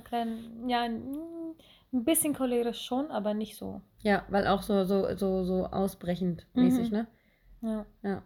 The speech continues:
Speaker 2: Nörgler ist dann vielleicht eher so derjenige, der dann denkt so, Ja,
Speaker 1: Wie so ein
Speaker 2: okay.
Speaker 1: grumpy, grumpy
Speaker 2: Ja.
Speaker 1: Opa, ne, der da so
Speaker 2: Sag
Speaker 1: ein
Speaker 2: ich
Speaker 1: bisschen
Speaker 2: nix mehr
Speaker 1: rumläuft.
Speaker 2: zu, so.
Speaker 1: Ja, ja, ja,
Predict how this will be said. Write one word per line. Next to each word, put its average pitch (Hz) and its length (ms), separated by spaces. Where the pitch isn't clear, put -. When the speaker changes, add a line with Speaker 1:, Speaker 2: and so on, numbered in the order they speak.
Speaker 2:
Nörgler 196 360
ist 190 80
dann 185 120
vielleicht 185 240
eher 185 180
so 180 100
derjenige, 180 320
der 175 100
dann 175 140
denkt 170 160
so, 170 60
Ja, 175 360
Speaker 1:
Wie 190 280
so 214 80
ein 220 60
Speaker 2:
okay. 220 100
Speaker 1:
grumpy, 226 440
grumpy 220 300
Speaker 2:
Ja. 196 160
Speaker 1:
Opa, 208 220
ne, 196 160
der 202 100
da 196 120
so - 80
Speaker 2:
Sag 208 60
Speaker 1:
ein 202 60
Speaker 2:
ich 196 80
Speaker 1:
bisschen 202 60
Speaker 2:
nix 202 180
mehr 202 140
Speaker 1:
rumläuft. 196 140
Speaker 2:
zu, 180 200
so. 170 300
Speaker 1:
Ja, 190 380
ja, 185 160
ja, 175 280